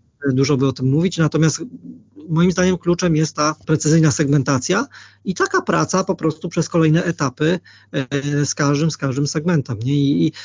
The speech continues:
i teraz sobie odpowiadamy na pytania, co my jako marketing robimy w każdym z tych etapów, e, co robi konkurencja, co możemy robić lepiej, co możemy robić inaczej. To, co, e, dzisiaj już też wspomniałem, że bardzo wierzę w tą obsługę klienta.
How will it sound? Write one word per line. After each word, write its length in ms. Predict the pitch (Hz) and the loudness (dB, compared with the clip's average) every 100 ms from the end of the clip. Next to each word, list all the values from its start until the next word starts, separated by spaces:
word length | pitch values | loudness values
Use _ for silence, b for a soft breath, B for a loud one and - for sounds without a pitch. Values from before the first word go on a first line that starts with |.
| B | B
i 60 | - | 0
teraz 200 | 170 160 | 0 2
sobie 380 | 160 165 170 | 2 2 2
odpowiadamy 580 | 190 180 175 151 147 165 | -2 -2 0 2 2 2
na 240 | 160 160 160 B _ _ | 2 2 -2 B _ _
pytania, 360 | 170 165 165 156 | -4 2 2 2
co 140 | 170 | 2
my 120 | 160 | 2
jako 200 | 160 151 | 2 2
marketing 540 | 147 143 - 139 180 214 _ _ - | 0 0 -4 -2 -2 -4 _ _ -8
robimy 400 | 151 143 156 156 | 0 2 4 4
w 80 | 143 | 2
każdym 480 | 165 151 139 151 143 | 0 0 2 2 0
z 60 | - | -2
tych 160 | - | -6
etapów, 640 | 139 143 147 175 180 175 - 156 147 | -4 -2 -2 0 0 -2 -4 0 0
e, 20 | |
co 160 | 120 156 | 0 0
robi 180 | 139 120 | 0 -2
konkurencja, 880 | 143 123 - 135 143 - 170 175 - - | -4 -4 -2 0 0 0 0 -2 -6 -12
co 140 | - 151 | 0 2
możemy 320 | 135 139 135 | 2 2 0
robić 280 | 127 123 143 | 0 -2 -2
lepiej, 300 | 147 170 170 | 0 0 0
co 120 | 147 | 0
możemy 300 | 139 135 127 | 0 0 0
robić 240 | 120 110 | -2 -2
inaczej. 500 | 123 135 151 170 180 _ B B B B B B - | 0 0 0 -2 -2 _ B B B B B B -4
To, 120 | 180 | -2
co, 420 | 170 175 165 170 170 156 | 2 2 2 2 0 0
e, 100 | 139 - | -2 -4
dzisiaj 200 | 156 170 | -2 0
już 100 | 151 | 0
też 140 | 190 165 | -2 -2
wspomniałem, 500 | 160 143 151 160 139 | 0 2 2 2 0
że 140 | 147 | -2
bardzo 400 | 147 147 165 151 | -2 -2 0 0
wierzę 240 | 151 156 143 | 0 0 -2
w 40 | |
tą 140 | 160 | -2
obsługę 320 | 147 - 151 139 | -4 -2 -2 0
klienta. 600 | 139 139 123 143 180 | 0 0 0 0 -2